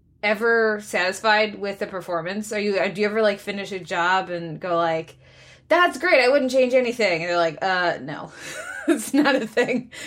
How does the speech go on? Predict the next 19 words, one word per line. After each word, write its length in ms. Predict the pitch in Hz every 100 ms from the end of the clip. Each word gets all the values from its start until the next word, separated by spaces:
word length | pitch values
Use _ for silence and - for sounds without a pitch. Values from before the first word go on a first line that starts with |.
| -
for 180 | - 220
us, 200 | 175 175
at 100 | 160
least. 480 | 160 208 208 - - - 494 339
And 100 | -
she's 160 | 262 240
like, 120 | 269
"Yeah, 380 | 302 415 381 320
it's 140 | 294
not 260 | 302 359 415
so 160 | 440 415
much 220 | 392 392
about 640 | 339 285 269 247 226 233 _ -
the 260 | 202 208 196 _
product, 600 | 254 226 214 185 175 - -
finished 260 | - 208 190
product. 320 | 196 170 156 -
It's 160 | 170
about 500 | 214 190 190 175 -